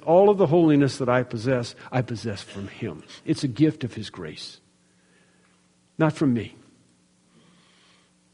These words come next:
So you will always be pointing to God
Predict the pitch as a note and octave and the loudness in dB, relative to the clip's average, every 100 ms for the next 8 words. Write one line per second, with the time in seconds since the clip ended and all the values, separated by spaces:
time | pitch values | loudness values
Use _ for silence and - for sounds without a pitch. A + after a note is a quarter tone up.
0 | _ _ _ _ _ - G#2 A2 B2+ C#3 | _ _ _ _ _ -16 -8 -2 2 4
1 | D3 C#3 C3+ A#2 B2+ C3 A#2+ G#2+ G2+ A2+ | 6 4 2 2 0 0 0 0 -2 -4
2 | G2+ E2+ | -4 -8